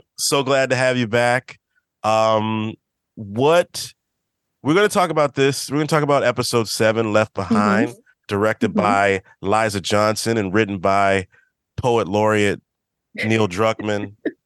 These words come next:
Speaker 1: Uh, we, we, he's only eclipsed by, uh,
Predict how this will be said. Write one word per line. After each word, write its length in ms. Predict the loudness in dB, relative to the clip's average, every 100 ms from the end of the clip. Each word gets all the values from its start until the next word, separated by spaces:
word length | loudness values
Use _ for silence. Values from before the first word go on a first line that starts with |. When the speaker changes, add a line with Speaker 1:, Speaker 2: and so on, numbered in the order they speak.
| -20 -20 -8 0
Speaker 1:
Uh, 180 | 2
we, 280 | 4 4 2
we, 440 | 0 0 0 0 -6 _ _ _ _ _ _ _ _ _ -16 -16 -16 _ _ _
he's 280 | -2 0 0
only 320 | 0 2 2 0
eclipsed 560 | -2 -2 -2 -2 -4
by, 580 | 0 2 2 2 0 -4 _ _ _ _ _ _ _ _ _ _
uh, 480 | 0 2 2 0 -2